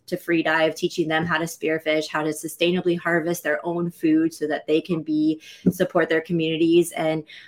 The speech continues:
I wanna be successful financially so that I have more to spread to give to people and help other people change their life, because I was able to escape the matrix. And if I can help just one more person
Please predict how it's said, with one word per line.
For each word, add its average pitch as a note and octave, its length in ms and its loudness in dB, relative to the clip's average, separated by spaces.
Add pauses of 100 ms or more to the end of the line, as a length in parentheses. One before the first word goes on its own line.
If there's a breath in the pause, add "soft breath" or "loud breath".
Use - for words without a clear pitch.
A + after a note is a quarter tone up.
(240 loud breath)
I F3+ 260 8
wanna G#3 600 2 (240)
be F#3 200 2
successful F3+ 500 0
financially G3+ 800 -2
so F#3 220 0
that E3 380 2
I E3+ 180 0
have F#3 280 0
more F3 220 -2
to E3 120 -6
spread D#3 380 -4
to - 80 -14
give G3+ 260 2
to F3 100 -8
people D#3+ 360 -2
and F3 140 -2
help F#3 240 -2
other F#3 240 2
people E3+ 320 0
change D#3 300 -6
their - 180 -6
life, - 360 -8
because F3+ 340 2
I F3 220 8
was F#3+ 120 2
able E3+ 280 0
to E3 160 -2
escape D#3 340 -4
the D#3 80 -10
matrix. - 500 -8 (500 loud breath)
And E3 260 4
if - 180 -2
I D#3+ 140 8
can F#3+ 120 2
help E3+ 240 0
just D#3+ 160 -6
one F3 140 2
more D#3 160 2
person F3+ 580 0